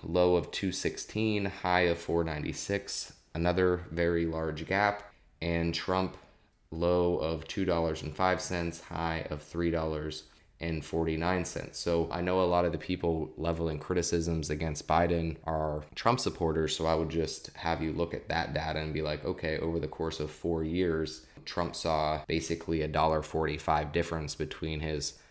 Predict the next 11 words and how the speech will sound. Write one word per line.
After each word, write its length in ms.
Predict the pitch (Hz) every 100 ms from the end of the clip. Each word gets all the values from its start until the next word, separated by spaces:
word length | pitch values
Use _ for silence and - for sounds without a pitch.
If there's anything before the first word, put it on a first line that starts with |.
| _
high 300 | - 85 80
and 200 | 76 78
low 140 | 69 69
prices." 580 | - 110 113 - 58
So 340 | - 76 73 73
if 160 | - 82
it 100 | 71
was 140 | 76
purely 500 | - - 95 95 90
just 320 | 82 78 73 -
a 400 | 78 76 76 73